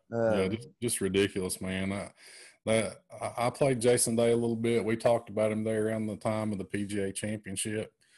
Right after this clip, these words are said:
Speaker 2: Um, so I feel like I, I got in and got out unscathed. So I probably won't be going back there for a while. I feel like I've, I've kinda danced between the raindrops with Day. <laughs> So I, I won't be going back there anytime soon.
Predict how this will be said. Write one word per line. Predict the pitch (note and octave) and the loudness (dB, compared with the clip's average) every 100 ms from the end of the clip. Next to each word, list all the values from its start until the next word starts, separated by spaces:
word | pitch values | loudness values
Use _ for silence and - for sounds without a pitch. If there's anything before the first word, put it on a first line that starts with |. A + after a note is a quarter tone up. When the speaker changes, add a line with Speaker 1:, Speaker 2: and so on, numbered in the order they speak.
| _ _ - | _ _ -8
Speaker 2:
Um, | F#2+ F#2+ F#2+ | -4 -2 -2
so | - G#2+ | 0 0
I | A2 | 2
feel | A#2+ A2 | 4 4
like | G#2+ G#2+ | 4 4
I, | G#2 G2 - - | 2 2 -2 -6
I | G2 | -2
got | G#2 A#2+ A#2+ | 4 6 6
in | A#2+ A2+ A#2 | 4 0 -2
and | A2 | 2
got | A2+ A2+ | 4 6
out | A2+ A2 | 6 6
unscathed. | A2 A2 - A2+ A2+ A#2 A#2 - _ _ _ _ - | 4 0 2 4 6 6 2 -2 _ _ _ _ -8
So | - G#2 A2 | 0 4 4
I | |
probably | A2+ B2+ A2 | 4 4 4
won't | G#2+ G2 | 2 -2
be | G2 | -2
going | G2+ F#2+ F#2 | 0 0 4
back | F#2+ F2+ | 4 4
there | - F2+ | 0 -4
for | - F2+ | -4 -6
a | F2+ | -2
while. | F2+ F2 F#2 | 0 2 2
I | - | 2
feel | G#2+ | 2
like | F#2+ G2 | 2 2
I've, | F#2 F2 - | -2 -4 -4
I've | F#2+ F#2 _ | -4 -4 _
kinda | - G#2+ F#2 | -4 -2 0
danced | F#2 G2 - | 0 0 -2
between | - G2+ | -6 -6
the | F#2 | -4
raindrops | F#2 F#2+ F#2+ G2 G2 - | -2 -2 0 0 0 -4
with | F#2+ | -2
Day. | G2+ G#2 G#2 - - - - | 2 4 2 0 -2 -2 -2
<laughs> | - - A2 - - - | -6 -8 -10 -8 -12 -12
So | - - | -8 0
I, | A2 A#2+ A2 | 2 4 4
I | |
won't | C3+ B2 G#2+ | 4 2 0
be | G#2+ | 0
going | G#2+ G#2 G2+ | 2 2 4
back | G2+ G2+ | 2 2
there | A2 G#2 G2+ | 2 2 2
anytime | G2+ G#2 G2 F#2+ | 0 0 -2 -2
soon. | - G2 G2 F#2+ | -2 -2 0 -2